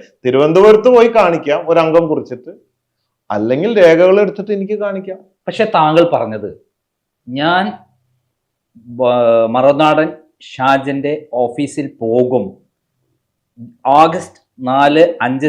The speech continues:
Speaker 2: തീയതികളിൽ ചെന്നിരിക്കും with documents,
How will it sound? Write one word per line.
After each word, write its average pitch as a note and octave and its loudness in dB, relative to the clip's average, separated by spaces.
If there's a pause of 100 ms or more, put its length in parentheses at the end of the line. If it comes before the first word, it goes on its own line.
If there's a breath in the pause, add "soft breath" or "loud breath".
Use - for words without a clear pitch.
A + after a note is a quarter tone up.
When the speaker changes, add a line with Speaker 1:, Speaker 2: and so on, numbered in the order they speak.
(120)
Speaker 2:
തീയതികളിൽ C3+ -4
ചെന്നിരിക്കും C3 -6 (380)
with C3 -6
documents, A#2+ -2